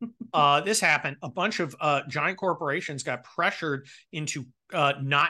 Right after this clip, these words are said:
donating to about a hundred and fifty, uh, Republicans. And, uh, they stopped donating.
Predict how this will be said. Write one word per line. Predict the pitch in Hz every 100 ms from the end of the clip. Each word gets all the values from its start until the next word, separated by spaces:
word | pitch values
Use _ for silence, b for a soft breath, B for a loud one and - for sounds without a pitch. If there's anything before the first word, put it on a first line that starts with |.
| -
donating | 151 185 233 151 139 135 131
to | 170
about | 151 196 180
a |
hundred | 151 160 156
and | 135
fifty, | 156 151 156 127 123 b b b -
uh, | 135
Republicans. | 131 127 254 254 131 - - - b b b b _
And, | 175 165 156 156 156 160 165
uh, | 160 160 160 - _ _ _ -
they | 170
stopped | 160 208 156
donating. | 190 262 196 156 160